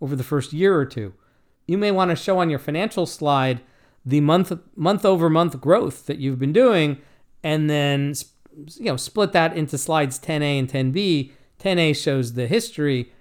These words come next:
and then ten B shrinks that down into the corner and shows that same trend line year over year, showing how big this company is gonna be in the next few years. And that's basically what we're doing here on Ensambuco's slide.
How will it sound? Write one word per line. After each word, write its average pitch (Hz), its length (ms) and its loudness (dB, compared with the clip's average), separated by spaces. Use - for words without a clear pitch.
and 135 140 -4
then 139 140 -2
ten 175 260 -2
B 175 140 -2
shrinks 202 380 -4
that 160 280 -4
down 156 260 0
into 143 220 -2
the 123 100 -4
corner 160 560 0
and 147 200 -2
shows 160 260 2
that 127 220 -2
same 147 320 -2
trend 156 340 -2
line 127 300 0
year 135 320 0
over 120 200 -2
year, 143 540 0
showing 135 440 -2
how 123 100 -4
big 123 180 -4
this 120 160 -6
company 123 300 -4
is 110 80 -10
gonna 117 180 -4
be 165 140 -2
in 143 80 0
the 123 80 -2
next 113 220 -8
few 113 140 -12
years. 101 420 -14
And 214 100 -2
that's 269 140 -2
basically 151 340 0
what 151 140 0
we're 131 160 -2
doing 135 240 0
here 117 180 -4
on 117 120 -6
Ensambuco's 160 640 -4
slide. 143 400 0